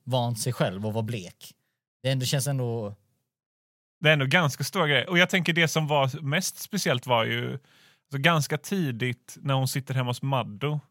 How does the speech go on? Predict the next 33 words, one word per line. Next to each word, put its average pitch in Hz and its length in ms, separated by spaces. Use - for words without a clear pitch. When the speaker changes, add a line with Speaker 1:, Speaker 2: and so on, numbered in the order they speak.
Speaker 2:
så - 140
blir 139 340
hon 131 180
ju 131 60
nästan 131 260
helt 117 180
apatisk. 117 800
Hon 170 120
svarar 113 480
ju 151 60
inte 175 180
Maddo, 117 340
liksom. 127 380
Hon, 123 280
eh, 120 420
och 135 160
det 135 220
är 170 40
väl 165 180
också 143 340
ett 165 100
ganska 143 320
stort... - 600
Eh, - 380
ganska 143 280
illa 143 380
<laughs> - 0
symptom, 131 580
skulle 151 160
Speaker 1:
Ja. 131 60
Speaker 2:
jag 127 120
väl 151 100
säga. 123 320